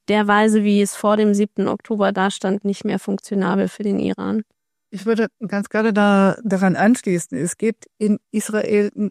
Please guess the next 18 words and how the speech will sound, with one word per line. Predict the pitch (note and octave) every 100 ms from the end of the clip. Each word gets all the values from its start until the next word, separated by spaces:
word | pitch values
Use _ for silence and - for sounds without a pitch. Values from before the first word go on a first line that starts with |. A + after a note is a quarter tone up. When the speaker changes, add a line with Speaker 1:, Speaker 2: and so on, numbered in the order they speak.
| -
Speaker 2:
oder | G3 F#3+
Israel | G#2+ - - - G#3 G3+ -
nicht | G3 G#3+ A#3+ - -
ausschließlich | A#3 - G#3+ G#3+
darum, | - F#3+ F#3+ G3
dass | F#3 F#3
man | F#3
wirklich | F#3+ - F#3+
konkret | - F3 - G3 F#3+
jetzt | F#3 F3 -
angegriffen | F#3+ A#3 G3+ G#3 G#3
wird | G3+ G3
mit | F#3+
einer | F3+
Atombombe | E3+ E3+ G3 F3+ F3+ D#3+
aus | F3
dem | E3 F3+
Iran. | E3 D#3 D#3